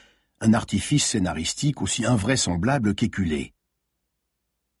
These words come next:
Il y avait forcément une autre façon d'expliquer l'énigme, de résoudre l'équation en posant dans le bon ordre toutes les inconnues. Sa dernière pensée en s'endormant fut qu'au moins, le lendemain matin,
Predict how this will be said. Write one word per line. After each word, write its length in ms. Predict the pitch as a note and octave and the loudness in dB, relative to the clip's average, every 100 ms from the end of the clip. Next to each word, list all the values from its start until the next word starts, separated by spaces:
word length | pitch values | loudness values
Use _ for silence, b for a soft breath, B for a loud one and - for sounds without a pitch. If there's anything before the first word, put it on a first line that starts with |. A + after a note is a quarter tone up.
| _ D3 | _ 2
Il 80 | |
y 80 | D3 | 4
avait 180 | A#2 G2+ | 4 0
forcément 640 | - D#3 D3+ - A#2 C#3+ | -2 -6 -4 2 4 4
une 180 | G2 G2 | 4 4
autre 280 | D#3+ - A#2 | 4 2 -4
façon 400 | G#2+ F#2 - D3+ | -2 -4 0 0
d'expliquer 580 | G#2+ G2+ - A#2+ A#2 A2 | 0 -2 -4 -6 -2 2
l'énigme, 560 | A2 G#2+ F2 D2 C#2 - b b b | 4 4 2 -2 -8 -10 b b b
de 140 | F2 A#2+ | -2 2
résoudre 520 | A2 D#3 C#3+ F3+ B2 | 4 4 4 4 4
l'équation 680 | C#3 C3+ C#3 - - F#2 - _ | 2 2 -2 0 -2 -2 -4 _
en 100 | B2 | -4
posant 460 | A2+ C3 C3+ G2+ D3 | -2 2 2 4 0
dans 100 | A2+ | 0
le 120 | F#2+ | -2
bon 260 | F2 C#3 B2 | 2 4 6
ordre 320 | C3 C#3+ G2 - | 4 0 -4 -4
toutes 220 | - D#3+ | -6 -4
les 200 | B2+ A2 | 0 2
inconnues. 500 | A2+ - D#2+ C#2 B1 - _ _ _ _ _ _ _ _ _ | 0 -2 -4 -4 -6 -12 _ _ _ _ _ _ _ _ _
Sa 140 | - A#2 | 0 2
dernière 360 | C#3 C#3+ C#3 | 4 4 4
pensée 420 | - A#2+ - D3+ G#2 | 2 0 2 2 2
en 80 | |
s'endormant 640 | E2 G#2+ F#2+ E2 E2+ D#3+ F3 B B B | 0 -2 -2 0 2 4 2 B B B
fut 320 | - - A#2+ | -2 2 2
qu'au 220 | - C#3+ | 4 4
moins, 380 | B2+ A2+ C#3+ E3 D#3 | 6 6 4 2 -4
le 100 | - | -2
lendemain 380 | G2+ C3 B2 A#2 | 2 6 6 6
matin, 420 | F#2+ F2+ C3 D3+ | 2 0 0 0